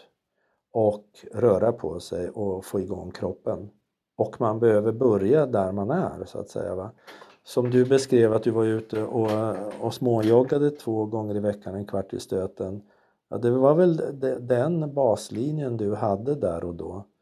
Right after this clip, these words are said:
Så du utgick ifrån det, och nu gissar jag att, eh, ett, ett par år senare att du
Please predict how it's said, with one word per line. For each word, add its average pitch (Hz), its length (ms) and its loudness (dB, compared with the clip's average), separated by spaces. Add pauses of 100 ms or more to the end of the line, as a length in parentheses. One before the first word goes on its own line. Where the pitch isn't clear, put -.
(460)
Så - 140 -8
du 120 240 0
utgick 104 520 -2
ifrån 120 320 -2
det, 110 360 6
och 110 240 -6
nu 113 240 -4
gissar 113 360 0
jag 110 220 2
att, 95 220 -6
eh, 87 600 -12
ett, - 340 -16
ett 110 120 -14
par 107 160 0
år 98 200 0
senare 107 580 0
att - 160 -4
du 92 340 -10